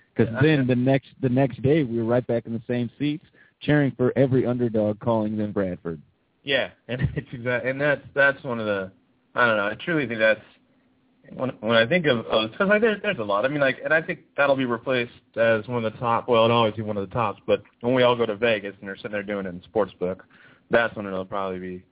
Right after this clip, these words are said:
Speaker 2: somewhat replaced, but
Speaker 1: Yeah, I remember too, man. Uh, it was four or five years ago. You and I went to the, the championship game the,
Speaker 2: Uh-huh.
Speaker 1: the year that Butler made it, and we, we were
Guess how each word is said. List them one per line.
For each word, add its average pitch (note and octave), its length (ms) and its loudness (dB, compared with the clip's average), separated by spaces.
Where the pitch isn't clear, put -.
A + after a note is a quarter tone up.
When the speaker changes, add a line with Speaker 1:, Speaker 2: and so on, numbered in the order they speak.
Speaker 2:
somewhat A2+ 300 -2
replaced, F#2 420 -4
but F#2+ 220 -2
Speaker 1:
Yeah, A#2+ 260 6
I D3 80 4
remember F3 280 2
too, F3 300 0
man. G#2+ 500 -4
Uh, G2 520 -2
it G2 120 -10
was G#2 220 -4
four C3+ 140 4
or A#2+ 40 0
five A2 240 2
years C3+ 220 0
ago. F#2+ 240 0
You G2+ 200 2
and G2 80 2
I G#2+ 140 4
went G2+ 200 0
to F2 100 -2
the, E2+ 280 0
the - 60 -8
championship A#2+ 680 2
game F2 360 -2
the, E2+ 200 -2
Speaker 2:
Uh-huh. G2+ 180 2
Speaker 1:
the F2+ 60 4
year G#2+ 260 4
that G#2 160 0
Butler A#2 280 4
made A2+ 280 2
it, G2+ 100 2
and G2+ 100 -2
we, A2+ 260 0
we B2+ 140 4
were A2+ 140 2